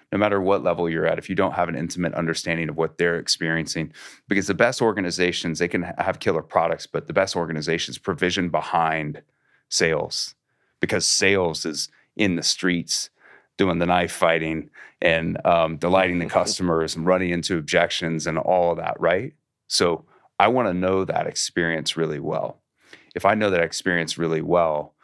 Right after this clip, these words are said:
Speaker 1: um, I'm gonna be sharper in my judgment, and I'll, I'll look for patterns probably in a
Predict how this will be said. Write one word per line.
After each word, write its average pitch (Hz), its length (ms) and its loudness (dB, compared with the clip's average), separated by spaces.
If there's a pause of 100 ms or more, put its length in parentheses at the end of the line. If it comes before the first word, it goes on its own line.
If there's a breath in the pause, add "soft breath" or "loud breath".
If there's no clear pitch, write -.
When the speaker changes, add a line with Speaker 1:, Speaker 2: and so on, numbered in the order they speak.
(360 soft breath)
Speaker 1:
um, 80 680 -2
I'm 87 100 -2
gonna 90 120 -2
be 80 100 -6
sharper 82 360 0
in 80 80 -2
my 80 140 -2
judgment, 78 580 -4 (500)
and 80 160 0
I'll, 78 240 -2
I'll 82 160 2
look 78 180 -4
for 82 140 -4
patterns 80 500 -2
probably 80 460 -2
in 78 120 -2
a 78 160 -6